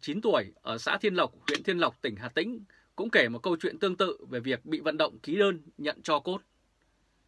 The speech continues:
"Lúc đầu có người ở trên huyện và xã về nguyện vọng của gia đình thì chúng tôi nói là muốn đưa thi hài của em về", chị Võ Thị Hồng, em gái của Võ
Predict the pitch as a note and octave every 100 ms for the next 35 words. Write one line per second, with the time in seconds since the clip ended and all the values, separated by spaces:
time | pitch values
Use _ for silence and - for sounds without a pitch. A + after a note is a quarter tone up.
0 | _ _ _ _ _ A#3+ G3 E3+ C3+ A2
1 | D#3 G3+ D#3+ B2 A2 - F#3 E3 E3+ -
2 | C3 A#2 - B2+ G3+ A#3 _ _ A#2+ C3+
3 | B2+ A2+ C3 C3+ D#3 A#2+ A#2 C#3+ C3+ G#2+
4 | F#2 _ _ - B2+ G3 G3+ D#3 F3+ F#3+
5 | B2 C#3 F#3 F#3 F3 F3+ D#3+ C3+ A2 B2+
6 | B2+ D#3 C#3 C3 G#2 - _ - B2+ B2
7 | F3+ D#3+ C#3+ A2+ G2 _ _ D#3+ E3 D3
8 | C3+ G3 B2 G#2+ - F2+